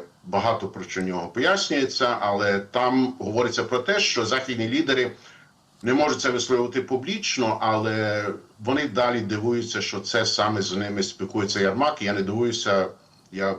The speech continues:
абсолютно впевнений, що буде таке здивування далі в Вашингтоні, що приїжджає делегація начебто на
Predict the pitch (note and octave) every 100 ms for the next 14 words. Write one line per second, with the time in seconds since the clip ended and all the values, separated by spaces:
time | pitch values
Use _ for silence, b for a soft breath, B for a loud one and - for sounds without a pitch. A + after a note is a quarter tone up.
0 | - G#2 - G#2+ G2 G2+ G#2+ G2+ F#2 -
1 | F#2 G#2 G2 - - F#2+ F2 F#2+ F#2+ G#2
2 | G2+ F#2 F#2+ F2+ F2+ F2 F2 C3+ D#3 B2
3 | B B B B B B _ _ - A#2+
4 | A#2+ - C3+ A#2+ A#2 G#2+ A#2+ A2 A2 A2+
5 | A#2+ B2 - A2 G#2+ G#2